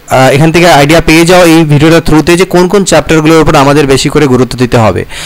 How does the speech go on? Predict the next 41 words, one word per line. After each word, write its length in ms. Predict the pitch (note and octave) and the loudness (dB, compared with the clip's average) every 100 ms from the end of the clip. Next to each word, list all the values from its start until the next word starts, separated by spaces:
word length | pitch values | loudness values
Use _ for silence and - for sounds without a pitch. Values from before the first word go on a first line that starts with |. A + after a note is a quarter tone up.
| D#3+ - | -14 -8
যদিও 300 | C#3 E3+ A3 | -2 0 2
এটা 180 | G3+ F#3+ | 2 0
একটা 340 | F#3 G#3 G#3 - | 0 0 0 0
রাফ, 360 | B2+ C#3+ F#3 - | 0 0 0 -4
আহ, 260 | - C#3+ C#3+ | -4 -2 0
ক্যাল-, 220 | C#3 C#3 | -2 0
আইডিয়া 340 | C#3+ C#3 D#3 | 0 2 2
হবে, 240 | C#3 C3 D#3 | 2 2 0
ঠিক 160 | E3+ F3 | 0 0
আছে? 220 | E3+ C#3 | 0 0
এটা 140 | D#3 | 0
পুরোপুরি 440 | D3 D3+ D#3 E3+ E3 | 0 0 0 0 0
যে 100 | E3+ | 0
হান্ড্রেড 340 | A#2+ C3 D#3 | 0 0 0
পার্সেন্ট 320 | E3+ D#3+ F3 | 0 0 -2
এরকমই 500 | D#3+ D3 D3 E3+ F3 D#3+ | -2 -2 0 0 0 0
এবছরও 400 | D#3 D#3 E3+ E3+ | 0 0 0 2
আসবে 300 | D3+ D3 D3+ | 0 0 -2
সেটা 220 | C#3+ C#3+ | -2 -2
কিন্তু 220 | D3 C#3+ | 0 -2
এক্সপেক্ট 320 | C3+ - D3+ | -2 -2 -4
করবে 240 | - C#3 E3 | 0 0 0
না 100 | D3 | 0
কোনো 220 | B2+ B2 | -2 -2
সময়। 280 | B2+ C3 G#3 - E3 C3+ | 0 -2 -4 -8 -18 -6
But 120 | D3 | -2
এখান 160 | D3 F3+ | 0 0
থেকে 140 | F#3 | 0
একটা 140 | F#3+ F#3 | 0 -2
তোমরা 280 | F3+ F3+ F#3 | -2 0 0
আইডিয়া 260 | D#3+ F3+ | 2 0
পাবে 220 | F3 F3+ | 0 0
যে 100 | F#3 | 0
কোন 260 | - F3 F#3 | -2 0 0
চ্যাপ্টারের 480 | F3+ D#3 F3+ E3+ F3 | 0 -2 0 0 0
উপরে 260 | D#3+ F#3 | 0 0
কীরকমভাবে 580 | F#3 E3 E3 E3 E3 E3+ | 0 0 0 0 0 0
ফোকাস 360 | D#3+ C#3 D3 C#3+ | 0 0 0 0
আমাদেরকে 400 | C#3 C#3+ D3 D#3 | 0 0 -2 -2
করতে 320 | C#3 C3+ D#3 | -2 0 0
হবে, 240 | D#3 F3+ | 0 0